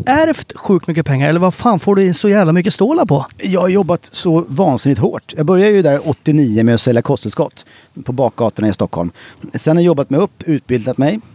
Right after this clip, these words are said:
Speaker 2: eh, börjat skriva böcker, skicka in artiklar till tidningar som inte ens visste vem jag var. Ehm, jobb-, jobbade på med föreläsningar. Ehm, jag höll bisarrt mycket föreläsningar.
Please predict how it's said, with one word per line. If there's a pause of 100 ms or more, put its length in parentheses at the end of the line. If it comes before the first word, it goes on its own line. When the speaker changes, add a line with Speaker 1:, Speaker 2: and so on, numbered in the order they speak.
(120)
Speaker 2:
eh,
börjat
skriva
böcker,
skicka
in
artiklar
till
tidningar
som
inte
ens
visste
vem
jag
var. (400)
Ehm,
jobb-,
jobbade
på
med
föreläsningar. (280)
Ehm,
jag
höll
bisarrt
mycket
föreläsningar.